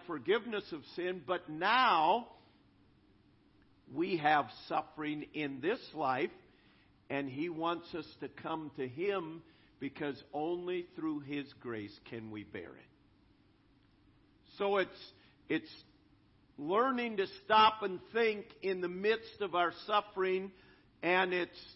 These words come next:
"God, evening and morning and at noon will I pray and cry out to you. Hear my cry, and God, I'm pleading that, that you would deal, and I'm trusting you. My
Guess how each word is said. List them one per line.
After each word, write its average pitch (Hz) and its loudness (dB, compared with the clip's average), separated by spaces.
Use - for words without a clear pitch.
"God, 185 6
evening 190 -2
and 151 -4
morning 180 2
and 143 -4
at 139 -8
noon 185 2
will 170 0
I 156 2
pray 190 -2
and 131 -10
cry 190 2
out 185 4
to 160 -6
you. 196 2
Hear 208 6
my 190 2
cry, 190 8
and 139 -6
God, 185 10
I'm 156 2
pleading 196 -2
that, 156 0
that 160 0
you 196 -6
would 208 0
deal, 196 0
and 156 0
I'm 170 2
trusting 202 0
you. 165 -2
My 160 2